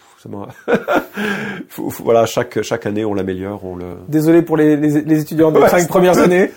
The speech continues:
Speaker 1: <laughs> Tout à fait, oui. Il faut qu'ils repassent.
Speaker 2: Ouais.
Speaker 1: Voilà.
Speaker 2: OK. Donc là, tu étais, euh, diplômé, euh, de Master's Seminary
Speaker 1: Ouais.
Speaker 2: en Californie.
Speaker 1: Ouais.
Speaker 2: Tu étais stagiaire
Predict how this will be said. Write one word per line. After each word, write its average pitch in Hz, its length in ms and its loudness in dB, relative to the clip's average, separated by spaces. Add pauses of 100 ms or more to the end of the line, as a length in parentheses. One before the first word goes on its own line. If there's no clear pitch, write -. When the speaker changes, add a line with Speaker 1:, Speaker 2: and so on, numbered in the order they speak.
Speaker 1:
<laughs> - 140 -18
Tout 160 120 2
à 135 80 4
fait, 117 180 2
oui. 98 320 -6
Il - 180 -12
faut - 120 -10
qu'ils 120 140 -6
repassent. 104 420 -10 (360)
Speaker 2:
Ouais. 131 100 -14 (340)
Speaker 1:
Voilà. - 200 -12
Speaker 2:
OK. - 60 -12 (800)
Donc 143 180 -4
là, 170 360 2 (100)
tu 147 180 -2
étais, 147 500 0
euh, 117 360 -6 (760)
diplômé, 156 680 -2 (400)
euh, 131 200 -6
de 135 120 -10
Master's 135 480 -8
Seminary 147 600 0
Speaker 1:
Ouais. - 80 -6
Speaker 2:
en 127 100 -12
Californie. 151 680 -6
Speaker 1:
Ouais. - 200 -2 (760)
Speaker 2:
Tu - 140 -2
étais 143 240 2
stagiaire 151 1000 0